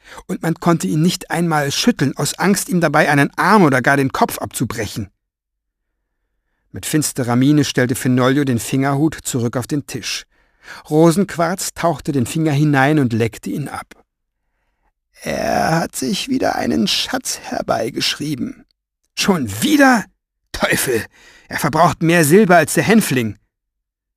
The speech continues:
Es wurmte Fenolio immer noch, dass er nie selbst auf diese Idee gekommen war. Andererseits, er hätte einen Leser gebraucht, um seine Worte in klingende Münzen zu verwandeln,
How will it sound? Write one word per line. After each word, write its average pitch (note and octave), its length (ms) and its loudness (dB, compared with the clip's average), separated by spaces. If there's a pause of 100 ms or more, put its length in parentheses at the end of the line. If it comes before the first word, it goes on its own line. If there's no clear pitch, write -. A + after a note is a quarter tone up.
(240)
Es A2+ 280 -6
wurmte D#3 300 0
Fenolio C#3+ 460 2
immer E3 260 2
noch, G#2+ 240 -2
dass - 180 -6
er A2+ 60 0
nie B2 120 4
selbst B2+ 400 0
auf A2 100 -12
diese A2+ 200 -6
Idee A2+ 280 -2
gekommen A2 440 -8
war. G#2+ 200 -8 (440)
Andererseits, E3+ 1000 0 (500)
er E3 280 -4
hätte G3+ 380 -2
einen F3+ 240 4
Leser G3 420 2
gebraucht, A#2+ 720 0
um B2 140 -4
seine B2 260 0
Worte C#3 340 2
in B2 160 -4
klingende C#3 500 2
Münzen A#2 540 2
zu - 140 -4
verwandeln, A#2+ 600 0